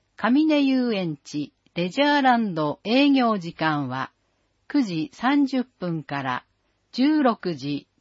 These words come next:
十五分までとなります。上根動物園ハロウィンイベント。日時、十月二十五日土曜日、二十六日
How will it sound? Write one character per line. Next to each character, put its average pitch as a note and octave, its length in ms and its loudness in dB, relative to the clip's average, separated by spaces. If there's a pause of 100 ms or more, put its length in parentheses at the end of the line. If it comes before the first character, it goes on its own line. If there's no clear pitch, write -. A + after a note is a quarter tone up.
十 C4+ 320 0
五 F#3 160 0
分 G3 420 -4
ま D#3 140 -4
で D3+ 140 -8
と C3 160 -10
な C3 120 -6
り B2 160 -12
ま A2+ 160 -10
す。 - 200 -20 (1800)
上 B3+ 280 2
根 D4+ 140 4
動 C#4+ 220 4
物 A#3+ 360 -4
園 C#3+ 420 -2
ハ - 160 -6
ロ D4 160 2
ウ D4+ 40 0
ィ D4 140 2
ン C#4 120 2
イ G3 80 -2
ベ E3 160 -2
ン C#3+ 100 -6
ト。 B2 300 -8 (880)
日 A3 360 -2
時、 C3+ 280 -8 (840)
十 B3 280 0
月 A#3 640 -2
二 C#4 220 4
十 E3 260 -2
五 D#3+ 160 -4
日 D3+ 500 -6
土 C#3 140 -6
曜 G#3 320 -2
日、 B2 260 -12 (600)
二 C4+ 180 4
十 E3 320 -2
六 D#3 300 -4
日 D#3 560 -8